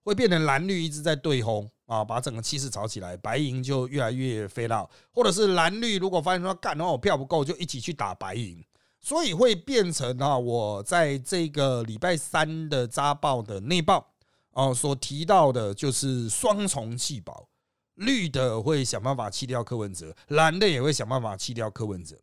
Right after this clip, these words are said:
因为现在柯文哲就是不蓝不绿嘛，又蓝又绿，所以两边的人都会沾到一些，那现在都会想办法把他各自弃掉。好，那这个，当然昨天晚上还有一件大事，就是郭董突然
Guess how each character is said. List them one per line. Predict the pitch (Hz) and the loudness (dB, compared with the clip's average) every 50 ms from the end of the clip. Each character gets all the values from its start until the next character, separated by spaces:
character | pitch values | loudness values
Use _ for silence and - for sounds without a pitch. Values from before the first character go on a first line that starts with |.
| _ _ _ _ | _ _ _ _
因 | - 214 | 0 2
为 | 254 247 | 2 4
现 | - 277 240 | 4 4 2
在 | 233 214 | 2 0
柯 | - 220 226 | 2 4 4
文 | 208 185 165 | 4 4 2
哲 | 147 147 139 | 2 0 0
就 | 139 156 | 0 -2
是 | 147 151 | -4 -2
不 | - 165 | 0 0
蓝 | 151 127 127 131 | 2 2 2 0
不 | 120 120 | -2 -2
绿 | 127 139 131 | -2 -2 -2
嘛， | 110 98 95 - - | -2 -4 -8 -6 0
又 | 226 240 185 135 117 | 2 2 4 4 2
蓝 | 110 107 101 110 131 156 | -2 -4 -6 -6 -6 -2
又 | 165 151 135 135 | 0 0 2 2
绿， | 135 147 131 - - _ _ _ _ _ | 0 0 -2 -4 -8 _ _ _ _ _
所 | - - 233 | -2 0 0
以 | 214 175 - - - - _ - - - | 0 0 -2 -6 -10 -12 _ -18 -6 0
两 | 175 175 151 156 | 2 2 4 2
边 | 170 220 233 220 | 2 0 2 2
的 | 220 | 4
人 | 190 156 143 139 147 156 156 | 4 4 4 2 -2 -4 -2
都 | 175 160 165 160 | 2 2 4 4
会 | 170 156 | 2 2
沾 | 139 - 147 143 151 | 0 -2 -2 -2 0
到 | 143 135 123 | 0 0 0
一 | 127 123 | 0 -2
些， | 110 117 107 107 | -4 -4 -6 -2
那 | 147 185 165 | -2 -2 0
现 | - 190 | 0 0
在 | 165 160 151 | -2 -2 -2
都 | 156 160 | -2 -4
会 | 156 | -4
想 | - - 107 | -4 -4 -4
办 | 123 127 | -4 -2
法 | 123 113 98 | -2 -4 -4
把 | 98 87 | -6 -8
他 | 90 101 107 | -8 -6 -8
各 | 107 - 120 110 101 | -6 -6 -6 -8 -8
自 | - 107 98 | -8 -10 -10
弃 | 85 - - 95 | -8 -10 -10 -10
掉。 | 80 78 82 - - _ _ _ _ _ _ _ _ _ | -12 -18 -20 -20 -20 _ _ _ _ _ _ _ _ _
好， | - 226 269 311 320 | 2 4 4 6 6
那 | 330 330 311 294 254 226 214 208 202 190 | 6 6 6 6 4 4 4 4 2 0
这 | 214 220 | -2 -2
个， | 190 196 185 175 170 160 156 147 143 135 - - _ _ _ _ _ _ _ _ _ _ _ _ - | 2 4 6 6 6 6 4 4 2 0 -4 -10 _ _ _ _ _ _ _ _ _ _ _ _ -2
当 | 254 269 | 0 2
然 | 277 240 214 202 202 190 165 | 4 4 4 4 2 -6 -4
昨 | - 202 190 214 226 | 0 4 6 6 6
天 | 254 254 262 254 | 4 4 2 2
晚 | 233 175 131 113 113 | 2 2 2 0 -2
上 | 117 - 214 185 165 139 127 | -2 0 2 2 2 2 2
还 | 151 170 | 2 2
有 | - 165 | 2 2
一 | |
件 | 143 175 175 160 156 | 0 0 -2 -2 -2
大 | - 170 156 135 123 120 | 0 0 0 0 0 -2
事， | - - 151 127 | -4 -4 -4 -4
就 | 127 180 180 | -4 -4 -4
是 | 175 202 175 | -2 -4 -4
郭 | - - 269 277 | -2 0 0 2
董 | 240 185 143 131 | 2 2 0 0
突 | 131 202 208 | -2 2 2
然 | 175 156 151 165 160 | 4 2 2 0 -6